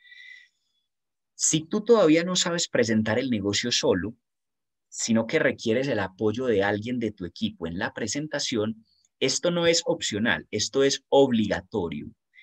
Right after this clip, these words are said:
A la hora de contactar tienes que edificar un tercero. ¿Listo? Edificar un tercero. ¿Y qué significa eso? Continúo con el ejemplo de Nicolás. Nico,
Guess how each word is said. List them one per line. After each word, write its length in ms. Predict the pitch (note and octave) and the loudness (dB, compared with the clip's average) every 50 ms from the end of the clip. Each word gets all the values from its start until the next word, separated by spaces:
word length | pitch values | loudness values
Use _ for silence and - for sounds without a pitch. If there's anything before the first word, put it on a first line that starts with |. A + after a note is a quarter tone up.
| - _ _ _ _ _ _ - | -20 _ _ _ _ _ _ 0
A 80 | A2 A#2+ | 2 4
la 180 | B2 B2+ B2+ C#3 | 6 8 8 8
hora 140 | D3+ E3+ | 8 8
de 120 | F3+ F3+ F3+ F3+ | 6 4 4 2
contactar 600 | F#3 F3+ F3 - F#3 E3+ - - F3 D#3+ D#3 D#3+ | -2 -2 -2 -2 -4 -4 -4 0 0 0 0 0
tienes 340 | - C#3 B2 C3+ C#3 - - | -2 -6 -6 -4 -4 -4 -2
que 260 | - D3+ D3 - _ _ - | -2 -2 -2 -2 _ _ -2
edificar 1120 | - F3+ G3 G3+ G#3 G#3 G#3 G3+ G3+ G3+ F#3+ F#3+ - G3 F#3+ F#3+ - - F3 E3 E3 E3 | 0 2 4 6 6 6 6 4 2 -6 -10 -8 -8 -8 -8 -6 -2 2 4 4 4 2
un 140 | D3+ D3 C#3+ | 0 -4 -4
tercero. 500 | - D#3+ D#3 - - - C#3+ A2+ - - - _ _ _ _ _ _ _ _ _ _ _ _ _ _ _ _ _ _ _ _ _ _ _ _ _ _ _ _ _ _ _ _ _ _ _ _ _ _ _ _ _ _ _ _ _ _ _ _ _ _ _ _ _ _ _ _ _ _ _ _ _ _ _ - | -4 -2 -2 -2 -2 -4 -4 -6 -8 -12 -18 _ _ _ _ _ _ _ _ _ _ _ _ _ _ _ _ _ _ _ _ _ _ _ _ _ _ _ _ _ _ _ _ _ _ _ _ _ _ _ _ _ _ _ _ _ _ _ _ _ _ _ _ _ _ _ _ _ _ _ _ _ _ _ -14
¿Listo? 280 | A#2+ B2+ - - _ _ _ _ - | -12 -12 -12 -12 _ _ _ _ -4
Edificar 580 | A2+ A2 A2 G#2+ - G#2 F#2+ - - B2+ C#3 | -4 -2 -2 -4 -4 -8 -8 -6 -6 -6 -4
un 140 | B2 G#2+ F#2 | -4 -4 -6
tercero. 400 | - G#2 - - - F#2+ - - _ | -8 -10 -10 -8 -10 -10 -12 -12 _
¿Y 120 | - F3 F#3 | -12 -6 0
qué 120 | - G#3+ | 0 0
significa 500 | A3 B3 A#3 G#3+ F3 F3+ F#3 G#3 A3 A3 | 2 2 0 0 -2 -4 -6 -4 -2 -2
eso? 180 | E3 - - - _ _ _ _ - - _ _ _ _ _ _ _ _ _ _ - | -2 -2 -4 -10 _ _ _ _ -20 -20 _ _ _ _ _ _ _ _ _ _ -6
Continúo 480 | - C#3 B2+ - C3+ C3 C#3 D#3 E3 | -4 -4 -4 -2 -2 -2 -2 -2 -2
con 120 | - D#3 C#3 | -2 -2 0
el 80 | B2+ A#2 | 0 0
ejemplo 280 | A2 A2 A#2 B2+ D3 | 0 -2 -2 -2 -2
de 60 | C#3 | -2
Nicolás. 420 | B2+ G#2 - G2+ G2 F2+ E2 - _ | -4 -4 -6 -6 -6 -6 -6 -6 _
Nico, 400 | - C#3 D3 C#3+ - E2+ - _ | -4 -4 -4 -4 -6 -14 -16 _